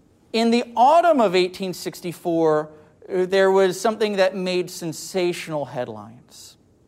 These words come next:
And that was, there were believed to be secret societies hidden throughout the North, mostly in the Midwest, but also in places like central Pennsylvania.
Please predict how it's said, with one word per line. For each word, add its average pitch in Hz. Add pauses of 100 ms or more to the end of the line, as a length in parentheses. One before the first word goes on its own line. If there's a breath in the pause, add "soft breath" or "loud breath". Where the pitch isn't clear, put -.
(720 soft breath)
And 156
that 214
was, 160 (380 soft breath)
there 202
were 202
believed 240
to 240
be 226
secret 240
societies 190
hidden 226
throughout 185
the 165
North, 139 (600 soft breath)
mostly 247
in 233
the 220
Midwest, 180
but 185
also 175
in 202
places 185
like 180
central 170
Pennsylvania. 135